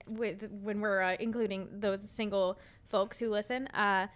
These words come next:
that we're doing What I Wish I Knew Before I Started Online Dating.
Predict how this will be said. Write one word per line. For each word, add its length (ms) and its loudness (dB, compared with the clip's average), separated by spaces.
that 160 2
we're 160 4
doing 400 2
What 120 4
I 100 6
Wish 180 2
I 60 2
Knew 160 0
Before 300 2
I 60 2
Started 320 0
Online 680 6
Dating. 600 2